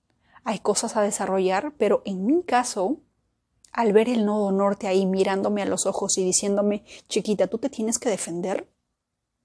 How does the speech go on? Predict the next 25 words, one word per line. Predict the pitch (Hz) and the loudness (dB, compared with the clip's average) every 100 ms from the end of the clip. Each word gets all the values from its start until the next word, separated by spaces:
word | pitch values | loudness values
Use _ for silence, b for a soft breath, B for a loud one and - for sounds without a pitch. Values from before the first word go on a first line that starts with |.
| _ _ _ _ _ _ _ _ | _ _ _ _ _ _ _ _
porque | - 196 - - | -2 0 0 0
ese | 226 262 | 0 2
nodo | 233 233 226 | 4 6 4
sur | - 233 | 4 2
en | 214 196 | 2 4
Libra | 202 208 - | 2 2 0
indica | 202 185 196 208 | -4 -4 -4 -6
que | - | -2
durante | 185 185 185 185 | -2 -2 -4 -4
tu | 190 | -2
vida | 208 277 302 | 0 0 -2
pasada | 254 - 240 208 262 - _ _ _ _ - | -4 -2 -2 0 -2 -6 _ _ _ _ -2
desarrollaste | 208 208 190 196 226 - | 0 0 -2 0 0 -2
esa | 233 214 - | -4 -2 0
energía | 202 190 - 196 | -2 -2 0 0
de | 190 | 0
paci-, | 190 - 202 - | -4 -6 -6 0
de, | 175 190 | 2 2
de | 196 185 | 0 -2
pa-, | - - B B - | -4 -14 B B 2
de | 208 - | 2 4
pacificador, | 196 180 - 196 - - 185 185 190 202 214 208 214 - B - | -2 -4 -4 -6 -6 -6 -4 -2 2 4 6 6 4 -2 B 0
de | 202 | 2
ser | - 202 - | 4 2 0
pacífico, | 185 175 - 226 220 226 208 - 208 208 | -4 -4 4 6 6 4 0 0 0 0